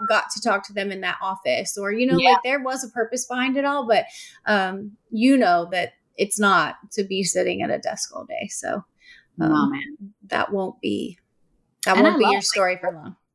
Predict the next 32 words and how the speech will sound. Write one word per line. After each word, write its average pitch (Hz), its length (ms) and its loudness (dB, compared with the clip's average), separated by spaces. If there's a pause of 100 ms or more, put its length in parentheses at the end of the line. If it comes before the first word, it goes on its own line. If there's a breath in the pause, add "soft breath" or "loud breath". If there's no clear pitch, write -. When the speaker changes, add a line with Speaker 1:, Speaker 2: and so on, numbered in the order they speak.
(220)
Speaker 2:
Yeah, 233 260 4
the 190 100 -4
girls 190 340 -4
that 190 100 -2
I 185 60 0
work 165 260 -4
with 190 220 -4
in 190 100 -8
the 185 80 -12
front, 180 280 -4
they're 185 200 0
younger, 175 640 -2 (420 loud breath)
you 185 120 4
know, 170 200 4
newly 170 340 0
married, 175 500 -2
and 175 120 -6
I 180 140 -2
am, 180 500 -4
like, 156 240 -2 (200)
I'm 180 360 0
able 175 480 -2
to, - 80 -20 (260)
we, 165 200 -4
I 160 160 2
minister 240 580 0
to - 120 -20
them, - 240 -20
you 175 140 2
know, 170 220 4
like, 160 240 -4
it's - 340 -4